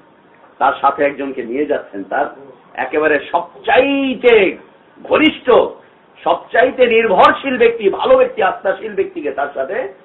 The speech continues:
সফর সঙ্গী হিসাবে নিচ্ছেন। এবং সফর করতে, করে যাওয়ার সময় তিনি তার বাহন হিসাবে উট নিচ্ছেন।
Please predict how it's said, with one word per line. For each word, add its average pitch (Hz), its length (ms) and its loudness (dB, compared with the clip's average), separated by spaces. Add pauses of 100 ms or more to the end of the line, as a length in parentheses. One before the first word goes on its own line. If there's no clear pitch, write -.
(200)
সফর 143 340 0
সঙ্গী 214 260 -2
হিসাবে 143 260 -2
নিচ্ছেন। 104 320 -12 (1400)
এবং - 440 6 (380)
সফর 190 320 4
করতে, 226 500 0
করে 220 260 4
যাওয়ার 214 400 4
সময় 220 360 0 (440)
তিনি 175 160 0
তার 185 200 4
বাহন 196 340 2
হিসাবে 196 440 0
উট 262 360 -2
নিচ্ছেন। - 560 -4